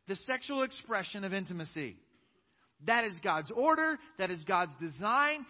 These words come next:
He placed that design and that plan in the Genesis moment. That's still God's view. And,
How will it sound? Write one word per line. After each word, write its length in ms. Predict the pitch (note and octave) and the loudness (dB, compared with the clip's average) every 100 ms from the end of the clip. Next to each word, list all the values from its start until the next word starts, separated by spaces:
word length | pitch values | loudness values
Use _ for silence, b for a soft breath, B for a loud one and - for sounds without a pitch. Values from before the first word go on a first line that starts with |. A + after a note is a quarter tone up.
| B | B
He 180 | - G3+ - - | -10 -10 -10 -2
placed 440 | C#4 E4 F4 - | 2 2 0 -2
that 220 | B3+ A3 | -2 -2
design 380 | F#3 E3+ G3 F#3 | -4 -2 0 0
and 120 | F3+ | 0
that 160 | F#3+ - | -2 -2
plan 420 | F3+ F#3 F3+ F#3+ - A#3+ | -6 -4 -4 -6 -8 -4
in 260 | C#4+ E4+ | -2 -2
the 80 | E4+ A#3 | -6 -6
Genesis 640 | G3+ D4 C#4+ C#4 C#4+ - | -6 -4 -4 -8 -12 -6
moment. 580 | C#4 C#4+ C#4 B3+ G#3 B2 - - - _ _ _ _ _ _ _ _ _ | 0 2 2 0 -2 -6 -18 -20 -20 _ _ _ _ _ _ _ _ _
That's 200 | F#3 G#3+ - - | -4 -4 -6 -16
still 240 | - C4+ B3+ | -4 -2 0
God's 320 | A#3+ A3+ F3+ | 0 0 -4
view. 340 | G#3+ A#3+ F#3 G#2 - _ _ _ _ _ _ _ _ _ _ _ _ _ _ _ _ _ _ _ _ _ - | -6 -4 -4 -8 -16 _ _ _ _ _ _ _ _ _ _ _ _ _ _ _ _ _ _ _ _ _ -10
And, 300 | A#3+ B3 | -4 -2